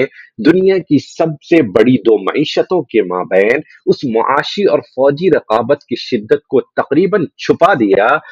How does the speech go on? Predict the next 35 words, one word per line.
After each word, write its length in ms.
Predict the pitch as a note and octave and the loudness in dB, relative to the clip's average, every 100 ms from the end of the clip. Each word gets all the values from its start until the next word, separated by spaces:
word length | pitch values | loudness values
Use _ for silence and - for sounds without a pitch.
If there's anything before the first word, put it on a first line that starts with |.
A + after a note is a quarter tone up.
| - | -8
جس 320 | C3 G3+ - - | -2 -2 -4 -4
سے 180 | A2+ | -4
مشرقی 580 | B2+ C#3 - C#3+ D3 G3 | -4 -8 -6 -6 -4 -4
ایشیا 540 | - G#2+ G2 G#2+ G2 F#2+ | 0 0 0 -2 -2 0
میں 240 | A2+ E3 - _ A2+ | 0 -2 -4 _ -10
مسلح 680 | A#2+ - F3 E3+ G3 G3 A#2 | -8 -2 2 4 2 -2 -6
جنگ 300 | B2+ B2 A#2+ | -4 -2 -4
کی 320 | - - D3 - | -6 -8 -6 -2
آگ 200 | G2 F#2+ - _ | 0 0 -2 _
کے 140 | A#2+ | -2
بھڑکنے 540 | F#2 F#2+ F#2 - G2 F#2 | 0 -2 -2 -4 -6 -2
کا 320 | B2 D#3 A#3 - _ _ _ _ B2 | 2 4 2 -2 _ _ _ _ -4
اندیشہ 640 | A#2 F#2+ F2 D#2+ F2+ D2+ | -4 0 0 0 -4 -6
ہے۔ 160 | D#2+ D#2 - _ _ _ _ _ _ _ - | -4 -4 -6 _ _ _ _ _ _ _ -6
یہاں 240 | A#2+ E3 | -2 -2
پر 160 | - G#3 - - | -2 -4 -8 -12
اس 220 | - - | -8 -6
سلائیڈ 340 | - A2 A#2 B2 | -2 0 2 2
میں 300 | C#3+ C3 G2+ - _ | 2 0 -2 -6 _
انگریزی 380 | G#2+ G#2 A#2+ C#3 | -2 0 2 2
میں 100 | D#3 | 2
ترجمہ 340 | D3+ C#3+ D#3 | 0 0 0
دیا 220 | D3+ D#3 D#3 | 2 2 2
ہوا 240 | D#3 E3+ | 0 0
ہے، 80 | F#3 | -2
اسے 200 | B2 - | -2 -2
بھی 140 | A#2 C#3+ | 0 0
ہم 60 | |
پڑھ 180 | C3+ D3 D3+ | 0 0 2
دیتے 260 | D3+ E3 | 0 0
ہیں۔ 140 | E3+ G#3 - _ _ _ A#2 | -2 -4 -8 _ _ _ -4
The 40 | - - | -2 0
Biden 320 | B2 F3 E3 | 2 4 2
Xi 320 | D#3 - - E3 - | 0 -4 -4 -4 -4
Summit, 340 | F#2+ F2+ F#2 | -6 -2 0